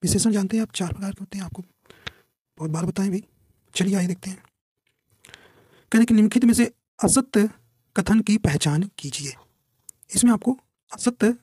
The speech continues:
कथन की क्या करना है, पहचान करना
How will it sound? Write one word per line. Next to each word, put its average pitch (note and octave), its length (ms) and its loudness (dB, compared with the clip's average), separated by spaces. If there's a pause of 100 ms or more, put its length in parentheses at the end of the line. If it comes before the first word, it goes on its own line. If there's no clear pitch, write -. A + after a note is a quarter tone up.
(800)
कथन G3+ 220 2
की F#3+ 120 -2
क्या F3+ 120 -2
करना F#3 240 0
है, G#3 120 0 (340)
पहचान F#3+ 380 0 (200)
करना F3 320 -4